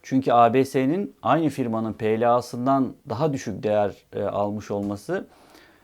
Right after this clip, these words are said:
e, onun da beklediği bir şey değildi. Dolayısıyla acaba, e, basılan makinenin, e, bu iş üzerindeki tesiri ne diye düşünerek benden, e,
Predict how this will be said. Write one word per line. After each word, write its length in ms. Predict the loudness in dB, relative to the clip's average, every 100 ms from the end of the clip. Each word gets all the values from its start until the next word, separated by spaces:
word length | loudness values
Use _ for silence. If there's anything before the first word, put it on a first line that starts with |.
| _
e, 180 | -8 -4
onun 280 | 0 2 4
da 100 | 2
beklediği 440 | 0 0 0 0
bir 40 | -2
şey 240 | -2 2
değildi. 420 | 2 2 0 -6 -2
Dolayısıyla 680 | 0 0 0 -2 -2 -2 -6 _ _ _ -20 _
acaba, 580 | -2 0 4 4 4 2 -4 -8
e, 160 | -4
basılan 400 | -2 -2 2 4
makinenin, 720 | 4 2 0 0 2 2 0 -2
e, 380 | -6 -2 -2 -4 -6 -12 _ _ _ -14
bu 240 | -6 -2
iş 180 | -2 -2
üzerindeki 800 | -2 0 0 -2 -4 -4 -4 -4 -10 _ _
tesiri 520 | -4 -2 -2 -2 -2
ne 160 | 0 0
diye 180 | 0 -2
düşünerek 580 | -4 -6 -2 -2 -4 _ _ _ -20 _
benden, 580 | -2 2 4 4 2 0
e, 480 | -4 -4 -2 -4